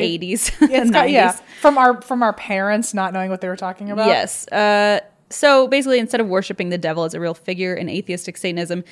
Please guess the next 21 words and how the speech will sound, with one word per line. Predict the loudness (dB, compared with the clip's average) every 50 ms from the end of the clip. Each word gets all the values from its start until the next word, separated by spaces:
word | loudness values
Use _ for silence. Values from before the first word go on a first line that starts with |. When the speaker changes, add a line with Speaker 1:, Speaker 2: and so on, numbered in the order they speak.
| -20 -20 _ _ _
Speaker 1:
the | -8 -4 0 0
image | 0 0 0
of | 0 -2
Satan | -2 0 -2 -2 0 -2
is | -4 -6
embraced | -6 -6 -4 -2 -2 -4 -4 -8 -10
because | -10 -8 -6 -6 -6
of | -6
its | -8 -8 -12
association | -10 -6 -4 -4 -4 -4 -4 -6 -4 -4 -6 -6 -6 -8
with | -8 -8 -8
social | -8 -8 -6 -6 -6 -6
nonconformity | -6 -6 -6 -6 -8 -10 -10 -8 -4 -2 -2 -2 -2 -2 -4 -4 -6
and | -6 -6
rebellion | -6 -6 -6 -6 -4 -4 -4 -6 -6
against | -6 -8 -10 -12 -12 -12
the | -10
dominant | -8 -8 -8 -8 -8 -10 -10 -10 -8
system. | -6 -6 -4 -4 -4 -4 -4 -4 -4 -6 -8 -10 -14 -20 -16 -12
Speaker 2:
Word. | -10 -10 -10 -10 -12 -10 -6
Speaker 1:
Um, | -2 -2 0 0 0 -2 -2 -4 -8 -12